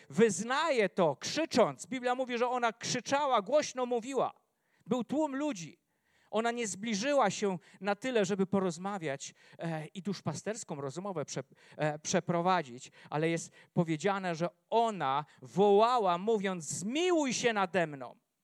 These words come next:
Bracia i siostry, e, nie poddawaj się, gdy odpowiedź nie przychodzi od razu. Dwudziesty trzeci werset jest powiedziane: „Jezus nie odpowiedział jej ani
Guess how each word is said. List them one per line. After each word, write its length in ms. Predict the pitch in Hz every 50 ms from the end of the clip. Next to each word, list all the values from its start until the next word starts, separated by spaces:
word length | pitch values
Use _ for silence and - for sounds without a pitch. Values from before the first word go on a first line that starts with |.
| _ _ _ _ _ _ _ _ _ _ _ _ _ _ _ _ _ _ _
Bracia 300 | 151 165 170 - 185 165
i 60 | 151
siostry, 560 | - - 190 185 160 - - 151 143 147 147 - _ _ _ - - -
e, 320 | - 160 160 160 160 156 143 - _ _ _ _ _ _ _ _ _ _
nie 160 | 147 175 185
poddawaj 680 | - - 185 165 165 165 196 208 214 185 156 147 143
się, 320 | 139 - - 156 143 143 139
gdy 320 | 139 147 160 156 156 143 - _ _ _ _
odpowiedź 600 | - 156 - - - 208 202 156 139 127 - - -
nie 100 | 156 139
przychodzi 440 | - - 165 147 156 147 139 147 143
od 140 | 139 135
razu. 360 | 151 147 135 131 127 - - _ _ _
Dwudziesty 400 | _ 165 175 208 220 - - 214
trzeci 320 | - - 233 208 - - 190
werset 520 | 170 214 214 208 165 180 - 208 202 - _ _ _ _
jest 180 | 175 170 170 -
powiedziane: 600 | - 196 185 180 175 180 175 170 170 175 175 170 - _ _ _ _ _ _ _ -
„Jezus 540 | 147 185 208 196 170 185 202 196 - -
nie 160 | 190 175 175 170
odpowiedział 640 | 165 - - 165 151 147 180 185 175 180 175 160
jej 260 | 151 156 143 151 160 -
ani 360 | - 151 156 160 156 151 151